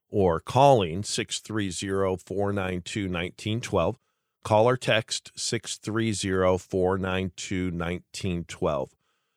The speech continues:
I want to spend part of this, uh, segment going over portfolio construction and strategy,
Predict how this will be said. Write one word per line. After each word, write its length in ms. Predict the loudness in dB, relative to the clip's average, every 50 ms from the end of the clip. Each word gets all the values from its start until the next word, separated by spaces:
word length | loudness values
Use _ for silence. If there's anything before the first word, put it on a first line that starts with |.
| _ _ -2
I 60 | 2
want 140 | 2 2 2
to 100 | 0 -2
spend 460 | -4 -2 -2 0 0 -2 -4 -8 -6
part 320 | -2 2 2 2 2 0 _
of 440 | -4 0 2 2 2 0 -2 -4 0
this, 460 | 2 2 2 2 0 -4 -8 -10 -10 -6
uh, 300 | -4 -2 0 0 0 -2
segment 640 | -4 -2 0 2 2 2 0 -2 -4 -4 -4 -6 _ _ -6
going 320 | -4 -2 -2 0 0 0 0
over 240 | 0 0 0 -2
portfolio 680 | -6 -6 -6 -6 -6 -4 0 2 2 2 4 2 0 0
construction 920 | -2 -6 -10 -10 -10 -10 -4 0 0 0 0 0 -2 -2 -2 -2 -4 -4
and 200 | -6 -8 -8 -8
strategy, 800 | -10 -10 -4 0 2 4 4 4 2 -2 -6 -6 -4 -4 -4 -4